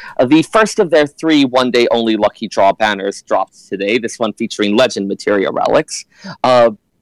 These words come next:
we do know that the upcoming things in the Feast of Glory will include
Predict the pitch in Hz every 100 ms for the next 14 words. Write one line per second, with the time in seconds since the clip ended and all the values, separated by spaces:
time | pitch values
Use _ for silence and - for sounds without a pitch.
0 | _ _ _ - 185 175 175 180 160 147
1 | 139 127 139 135 - 131 120 131 123 117
2 | - 123 - 120 - 104 - 107 110 107
3 | 110 107 113 110 107